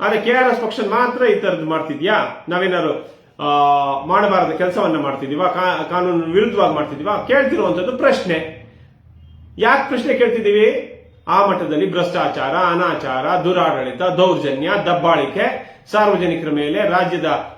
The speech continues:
ಜನರ ಮೇಲೆ ಆಗ್ತಿರುವಂತದ್ದು, ಅದನ್ನ ಪ್ರಶ್ನೆ ಮಾಡ್ತಿದೀವಪ್ಪ ಅಷ್ಟೇನೆ. ಇದನ್ನ ಪ್ರಶ್ನೆನೂ ಮಾಡಬಾರ್ದು. ರಾಜ್ಯದ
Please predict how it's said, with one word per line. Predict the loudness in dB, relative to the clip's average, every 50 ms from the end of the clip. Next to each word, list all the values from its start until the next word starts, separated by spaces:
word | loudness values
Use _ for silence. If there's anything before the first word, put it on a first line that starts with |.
| -10 -2
ಜನರ | 0 2 2 2 2
ಮೇಲೆ | 2 0 0 0 0
ಆಗ್ತಿರುವಂತದ್ದು, | 0 0 0 -2 0 0 2 2 2 0 0 -2 -4 -4 -4 -4
ಅದನ್ನ | -2 -2 -2 0 0 0 0
ಪ್ರಶ್ನೆ | 0 -2 -2 -2 0 2
ಮಾಡ್ತಿದೀವಪ್ಪ | 2 2 2 0 -2 -2 0 0 0 0 0
ಅಷ್ಟೇನೆ. | 0 -2 -2 -2 -4 -4 -4 -4 -4 -6 -10 -14 -20 -20 -20 _ _ _ _ -20 _ _ _ _ _ _ _ _ _ -10
ಇದನ್ನ | -4 0 2 2 2
ಪ್ರಶ್ನೆನೂ | 2 2 0 0 2 2 4 4 4 6 6
ಮಾಡಬಾರ್ದು. | 4 4 4 4 4 2 2 2 0 2 2
ರಾಜ್ಯದ | 2 2 0 0 0 0